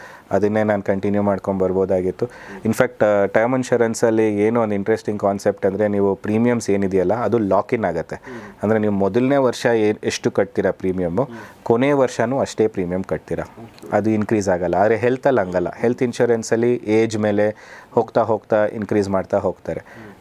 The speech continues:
ಟರ್ಮ್ ಲಾಕ್ ಆಗ್ಬಿಡತ್ತೆ. ನೀವು ಇವತ್ತು ಇಪ್ಪತ್ತು ಸಾವಿರ ಕೊಡ್ತಾ ಇದ್ರೆ, ಹದಿನೈದು ವರ್ಷ ಆದಮೇಲೆ ಇಪ್ಪತ್ತೈದು ಸಾವಿರ.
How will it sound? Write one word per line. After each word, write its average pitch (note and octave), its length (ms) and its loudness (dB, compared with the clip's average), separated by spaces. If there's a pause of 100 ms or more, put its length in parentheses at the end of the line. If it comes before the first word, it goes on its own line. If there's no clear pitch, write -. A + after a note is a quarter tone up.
ಟರ್ಮ್ C#3 380 2 (160)
ಲಾಕ್ G2+ 520 0
ಆಗ್ಬಿಡತ್ತೆ. F2+ 440 -2
ನೀವು G2 480 -2
ಇವತ್ತು A#2+ 300 2
ಇಪ್ಪತ್ತು A2 280 -2
ಸಾವಿರ G#2+ 200 2
ಕೊಡ್ತಾ G#2 320 -2
ಇದ್ರೆ, G#2+ 140 2
ಹದಿನೈದು A2 340 0
ವರ್ಷ B2 160 0
ಆದಮೇಲೆ A#2+ 280 0
ಇಪ್ಪತ್ತೈದು G#2 420 -2
ಸಾವಿರ. E2+ 200 -2